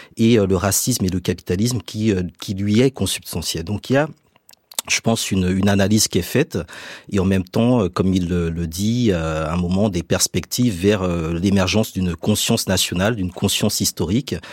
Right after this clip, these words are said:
euh, de la part des colonisés qui, euh, veulent aussi donc, euh, entrer, euh,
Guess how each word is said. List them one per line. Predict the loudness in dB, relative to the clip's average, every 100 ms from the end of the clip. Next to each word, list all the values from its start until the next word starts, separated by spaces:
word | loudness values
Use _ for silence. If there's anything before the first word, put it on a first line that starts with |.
| -18 -18 -10 -4
euh, | -4 -2
de | 0
la | 0
part | 2 0
des | 0
colonisés | -2 -2 0 -2 0 0 0
qui, | -2 -4 0 0
euh, | 0 -4
veulent | -4 -2
aussi | -2 -2 -4
donc, | -4 -4 -4
euh, |
entrer, | -2 -2 -2 0 2 2
euh, | 0